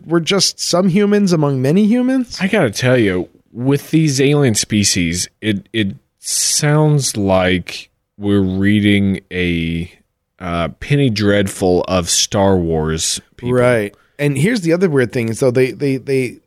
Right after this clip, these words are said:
Speaker 1: they organize themselves by constellations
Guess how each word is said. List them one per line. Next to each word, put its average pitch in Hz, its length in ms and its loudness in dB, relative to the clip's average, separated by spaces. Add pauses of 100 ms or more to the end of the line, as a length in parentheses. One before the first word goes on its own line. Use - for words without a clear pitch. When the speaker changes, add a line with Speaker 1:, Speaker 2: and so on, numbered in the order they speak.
(400)
Speaker 1:
they 131 280 -2 (340)
organize 156 640 0
themselves 98 800 -6 (640)
by 95 260 -4
constellations 95 1400 -4